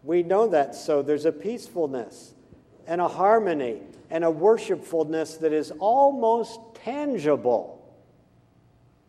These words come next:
when our Heavenly Father forms us into that house of worship and praise that, that we talk about every single Sunday.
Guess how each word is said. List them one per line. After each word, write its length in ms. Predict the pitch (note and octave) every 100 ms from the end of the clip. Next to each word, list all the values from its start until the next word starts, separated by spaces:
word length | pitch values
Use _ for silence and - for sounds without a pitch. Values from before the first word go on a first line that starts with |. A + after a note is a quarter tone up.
| _
when 180 | C3+ C#3
our 140 | C3+
Heavenly 340 | B2+ F3+ G3+ F#3
Father 400 | E3+ E3 D#3 D3+
forms 420 | - E3 D#3 C3+
us 220 | C3+ C3+
into 220 | C#3 C3
that 420 | B2+ B2 A#2+ - _
house 460 | - D#3+ E3 - C#3
of 220 | B2+ G#2
worship 480 | C3 D3+ D3 C#3+ D3
and 200 | B2+ B2+
praise 560 | D3 C#3 B2+ B2 B2 A#2+
that, 180 | B2+ C3 - - -
that 120 | C3+
we 120 | C#3
talk 240 | C#3 E3 B2+
about 240 | B2 B2+
every 220 | C3+ C3+
single 300 | C3 C#3+ C#3
Sunday. 440 | - F#3 F3 G2+